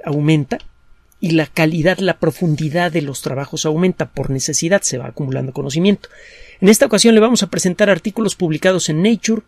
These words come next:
y en Science, nada más y nada menos. Bien, el primero tiene que ver con el desarrollo de medicamentos antivirales. Eh, existen varias rutas para enfrentar al virus. Una es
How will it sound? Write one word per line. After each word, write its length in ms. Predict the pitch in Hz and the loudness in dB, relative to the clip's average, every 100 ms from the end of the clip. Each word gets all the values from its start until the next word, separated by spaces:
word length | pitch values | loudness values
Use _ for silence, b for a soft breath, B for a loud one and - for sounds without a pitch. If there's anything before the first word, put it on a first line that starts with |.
| _ | _
y 100 | 180 | -4
en 100 | 143 | -2
Science, 540 | - 139 120 113 - - | -2 -4 -8 -12 -12 -2
nada 240 | 196 180 | 0 2
más 240 | 185 180 - | 0 -4 -4
y 100 | 143 | -4
nada 200 | 139 127 | -2 -4
menos. 380 | 120 110 - b b b b b - | -6 -10 -20 b b b b b 2
Bien, 160 | 196 - - _ _ _ _ - - _ _ _ _ _ | 2 2 -6 _ _ _ _ -20 -20 _ _ _ _ _
el 140 | - 190 | 2 2
primero 420 | 208 220 277 262 | 4 6 6 4
tiene 280 | 220 240 247 | 2 2 4
que 140 | 226 | 4
ver 280 | 180 175 - _ _ _ _ _ _ _ _ _ _ _ _ | 4 2 -4 _ _ _ _ _ _ _ _ _ _ _ _
con 300 | - 180 175 | -6 -2 0
el 160 | 170 160 | -2 -2
desarrollo 760 | 165 - 160 165 208 180 185 - _ | -2 0 0 2 2 2 -2 -4 _
de 180 | 254 160 | -2 0
medicamentos 840 | 156 147 156 151 147 156 - 160 165 | 0 -6 -4 -2 0 -2 -2 -4 -4
antivirales. 1000 | 151 - 151 156 170 160 - - - _ _ _ b b b b b b b b b _ _ _ _ - | -4 -6 -6 -2 -2 -2 -4 -4 -4 _ _ _ b b b b b b b b b _ _ _ _ -8
Eh, 180 | 202 208 | -6 -2
existen 560 | 208 - 220 240 220 175 | 0 2 2 4 4 4
varias 420 | 202 208 185 - | 2 2 0 -2
rutas 540 | 185 208 - 170 - | -2 -2 0 -2 -2
para 200 | - 147 | -2 -2
enfrentar 540 | 147 135 147 139 156 151 | -2 -2 -2 0 0 2
al 140 | 151 | -2
virus. 360 | 170 151 - - | -4 -8 -12 -4
Una 400 | 202 175 170 156 | 0 2 2 0
es 180 | 151 | -2